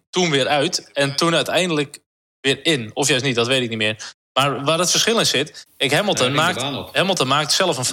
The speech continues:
Speaker 1: fout
Speaker 2: stuurde
Speaker 1: nu.
Speaker 2: alsnog, alsnog naar binnen.
Speaker 1: Verstappen Monaco, zeggen ze ook, dat is ook een rijdersfout. Want het was niet de unsafe release, maar dat was de, het feit dat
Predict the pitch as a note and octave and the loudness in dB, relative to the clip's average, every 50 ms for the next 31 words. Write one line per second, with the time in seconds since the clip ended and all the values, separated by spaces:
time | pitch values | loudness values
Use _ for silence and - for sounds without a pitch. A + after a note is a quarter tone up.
0 | A#2 A2+ A2+ G#2+ A#2 A2+ G#2+ G#2+ G2+ G2+ G2+ G2+ A2+ A2 G#2 G#2 - - A2+ A#2 | 0 0 0 -2 -2 -2 -2 -2 -4 -6 -6 -8 -8 -8 -10 -8 -8 -8 -6 -6
1 | A2+ G#2+ - G2+ A2 G#2+ G2+ F2 E2+ - - - _ _ _ _ _ _ _ _ | -6 -6 -6 -4 -4 -4 -6 -8 -12 -14 -18 -20 _ _ _ _ _ _ _ _
2 | _ _ _ - - D#3 - - F#3+ F#3 F3+ E3+ D3+ C#3 C#3 C3+ D3+ F3+ G3+ F#3 | _ _ _ -4 -2 0 0 2 0 0 0 0 0 0 2 2 2 0 0 0
3 | - A2+ A#2 C#3 D3 - - D#3+ C#3+ - - E3+ C#3+ C3 B2+ D3 D#3+ D#3 - E3+ | 0 0 0 2 0 0 0 0 0 0 0 0 0 0 0 -2 -2 0 0 0
4 | F3 F#3 D#3+ C#3 C#3+ D#3 F3+ E3+ F3 - - A#2+ G#2 G#2+ A2 A#2 B2+ C3 C#3+ B2+ | 0 0 0 0 2 2 0 0 0 0 0 0 0 0 0 -2 -2 -2 0 0
5 | C#3 D3 - E3 D3+ C3+ - - D3 C#3+ - C#3+ B2 A#2 A2+ C3+ D#3 D#3 C3 C#3 | 0 0 0 0 0 0 0 0 2 0 0 0 0 0 0 0 0 0 0 0
6 | - - - - - - _ _ - B2 B2 C3 C3 B2 B2+ B2 B2 A#2+ - C3 | -2 -4 -6 -8 -20 -20 _ _ -4 -2 0 0 0 2 0 0 0 0 2 2
7 | B2+ B2+ A2+ - C3 B2 - - A#2+ A#2 B2 C3 C3+ - - B2 B2 A#2 A#2 A#2+ | 2 2 0 0 -2 -2 0 2 2 2 0 0 -4 -8 -10 -4 0 0 0 0
8 | - - | -2 -8